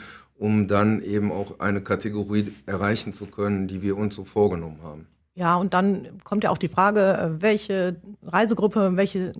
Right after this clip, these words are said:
Speaker 2: Gruppe möchte ich erreichen, äh, welche, ähm, besonderen Merkmale kann man vielleicht schaffen. Also wir haben uns jetzt als besonderes Merkmal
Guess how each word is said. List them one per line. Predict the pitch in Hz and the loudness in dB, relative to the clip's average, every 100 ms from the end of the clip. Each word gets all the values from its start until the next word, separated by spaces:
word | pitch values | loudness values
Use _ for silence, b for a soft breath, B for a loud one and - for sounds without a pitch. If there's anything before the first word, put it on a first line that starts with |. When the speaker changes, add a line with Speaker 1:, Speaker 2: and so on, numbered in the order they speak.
| - 170 - - 170 | -16 -20 -18 -16 -2
Speaker 2:
Gruppe | 220 214 | -2 2
möchte | 185 190 | 0 0
ich | 139 - | -6 -6
erreichen, | 147 180 214 220 214 196 208 B B B | -2 2 2 0 0 0 0 B B B
äh, | - 190 165 | -2 0 4
welche, | 196 202 - 180 175 160 | 4 4 4 4 6 4
ähm, | - 185 170 160 147 _ 214 208 _ | 2 0 2 -2 -6 _ -20 -20 _
besonderen | 202 185 190 202 233 - 170 | -14 -10 0 4 6 6 4
Merkmale | 196 214 202 180 175 | 4 4 2 2 2
kann | 190 | 0
man | 185 | 0
vielleicht | 175 185 175 - | 0 -4 -6 -6
schaffen. | 185 - 185 190 | -6 -4 -4 -4
Also | - 165 170 165 | -6 -4 -4 0
wir | 185 | 2
haben | 180 | 4
uns | 170 165 | 2 2
jetzt | 165 165 | -2 0
als | - 151 | -2 -2
besonderes | - 180 170 165 | 0 0 2 2
Merkmal | 190 185 185 175 170 165 | 2 2 0 2 2 0